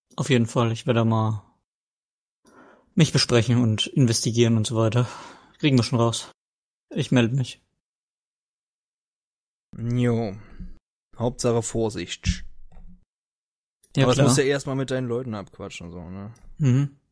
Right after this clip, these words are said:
Speaker 2: Okay, wir müssen uns davor uns auch erstmal nicht mehr sprechen, glaub ich. Das ist vielleicht nicht so gut. Also wenn, dann müssen wir gucken, dass wir uns irgendwo treffen, wo keiner hinguckt.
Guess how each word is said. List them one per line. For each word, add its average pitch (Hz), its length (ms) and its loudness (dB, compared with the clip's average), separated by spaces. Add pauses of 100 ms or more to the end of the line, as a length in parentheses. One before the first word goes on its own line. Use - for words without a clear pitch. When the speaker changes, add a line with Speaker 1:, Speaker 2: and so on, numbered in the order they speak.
(1700)
Speaker 2:
Okay, 117 240 -4
wir 107 80 2
müssen 123 200 2
uns 135 100 -2
davor 127 300 0
uns 127 220 -4
auch 117 140 -8
erstmal 110 320 -6
nicht 110 120 -6
mehr 110 120 -2
sprechen, 101 420 -8
glaub 95 220 -10
ich. 95 100 -10
Das - 80 -14
ist - 80 -16
vielleicht - 340 -10
nicht 117 120 -10
so 107 140 -8
gut. - 300 -10
Also 113 300 0
wenn, 117 260 0
dann 110 340 -4 (440)
müssen - 160 -6
wir 110 60 0
gucken, 110 240 -6
dass 110 120 -4
wir 110 60 0
uns 107 120 -2
irgendwo 107 260 -4
treffen, 101 500 -8 (800)
wo 110 80 -6
keiner 101 300 -4
hinguckt. 104 560 -8